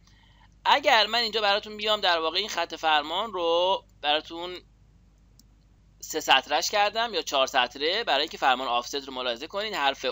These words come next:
او رو تایپ می‌کنم، کلید انتر رو می‌فشارم. اینجا در خط فرمان دارید ملاحظه می‌کنید که آفست گپ تایپ ما اینجا عدد صفره. خب ببینید چه اتفاقی رخ می‌ده. پس آفست گپ تایپ عدد صفر رو در ذهنتون داشته باشید.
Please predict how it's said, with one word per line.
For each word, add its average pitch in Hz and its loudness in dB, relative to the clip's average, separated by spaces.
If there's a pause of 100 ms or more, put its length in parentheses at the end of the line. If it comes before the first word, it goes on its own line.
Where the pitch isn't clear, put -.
او 131 -4
رو 123 -4
تایپ 139 0
می‌کنم، 214 -4
کلید 139 -6
انتر 131 0
رو 127 -4
می‌فشارم. 220 2 (380)
اینجا 240 4
در 196 8
خط 160 0
فرمان 165 4 (320)
دارید 180 -2
ملاحظه 160 0
می‌کنید 226 -8
که 240 -2 (220)
آفست 160 2 (160)
گپ 160 4 (120)
تایپ 156 -2
ما 160 -2
اینجا 175 -2
عدد 143 0
صفره. 120 -6 (200)
خب 156 -2
ببینید 254 -4
چه 226 4
اتفاقی 160 2
رخ 139 0
می‌ده. 135 0 (880)
پس 156 2
آفست 156 2
گپ 147 4 (100)
تایپ 160 4
عدد 135 2
صفر 156 -2
رو 165 -4
در 127 4
ذهنتون 131 -6
داشته 127 -2
باشید. 254 -4